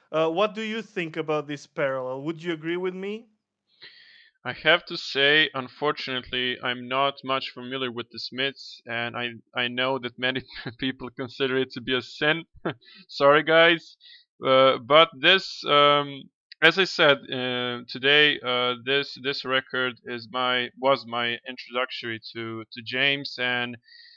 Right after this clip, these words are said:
Speaker 2: um, when I first played it, um, the feeling was really strange. And, uh,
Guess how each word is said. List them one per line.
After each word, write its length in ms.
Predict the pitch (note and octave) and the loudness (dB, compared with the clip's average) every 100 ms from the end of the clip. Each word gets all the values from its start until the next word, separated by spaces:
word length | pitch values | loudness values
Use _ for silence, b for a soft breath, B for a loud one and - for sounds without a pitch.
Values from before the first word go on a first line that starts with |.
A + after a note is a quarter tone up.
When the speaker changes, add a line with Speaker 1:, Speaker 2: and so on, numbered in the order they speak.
| b b b - | b b b -10
Speaker 2:
um, 400 | A#2+ A#2+ A#2 A#2 - C3 | -4 -2 -4 -6 -12 -4
when 180 | C#3 E3+ | 2 4
I 120 | G3 | 4
first 360 | - F3+ - | 2 -4 -2
played 240 | - D3 D#3+ | 0 4 4
it, 220 | F3 - - - _ _ _ _ - - | 2 0 -14 -14 _ _ _ _ -20 -14
um, 560 | B2 B2 A#2+ A#2+ A#2 - _ _ | -8 -6 -6 -8 -12 -18 _ _
the 180 | B2+ B2+ | -10 -10
feeling 460 | - F#3 G3 F#3 D#3+ | -4 -2 0 -2 -4
was 200 | D3 C3 | -6 -6
really 260 | D#3+ G3 | -6 -4
strange. 840 | F3 - - C#3+ A#2+ A2 - - - _ _ - | -4 -6 -2 0 0 -4 -12 -14 -16 _ _ -20
And, 440 | A2+ A2+ A2+ A2 | -14 -14 -12 -8
uh, 280 | A2+ A2+ | -6 -6